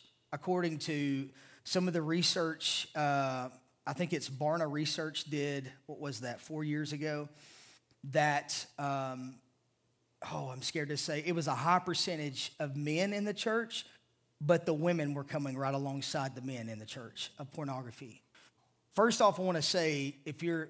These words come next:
I know this is gonna be different, 'cause I've heard this before, not out of Christian men, but different, uh, if that's something you watch to help you in a specific way, stop.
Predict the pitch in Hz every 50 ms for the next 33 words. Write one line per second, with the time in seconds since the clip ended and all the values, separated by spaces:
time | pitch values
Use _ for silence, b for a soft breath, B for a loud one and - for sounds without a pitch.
0 | - 139 143 165 175 190 185 - 185 170 143 185 185 180 175 156 170 160 156 143
1 | 139 135 156 156 - - 208 208 196 - - _ _ _ - 165 151 156 147 -
2 | - 175 175 170 156 170 156 - 170 160 139 - 170 165 165 165 160 147 143 147
3 | 160 175 170 160 - - - 196 185 - - 190 175 170 170 165 165 165 160 160
4 | 160 147 151 151 B B B B B B 143 143 180 170 - 185 156 - - -
5 | 170 160 151 147 143 151 147 - - B B B B _ _ _ _ - 160 151
6 | - 202 226 220 - - - 262 254 247 - 233 214 202 190 196 196 170 156 160
7 | 170 180 190 196 - - - - - - - - 175 151 123 151 185 196 190 -
8 | - 190 185 185 185 190 190 - - - _ _ _ _ _ _ _ _ _ _
9 | _ _ _ - 175 170 165 160 156 151 147 - - - 175 - - 196 185 190
10 | 196 131 151 147 156 165 170 175 165 - - - - - 170 151 135 117 110 98
11 | - -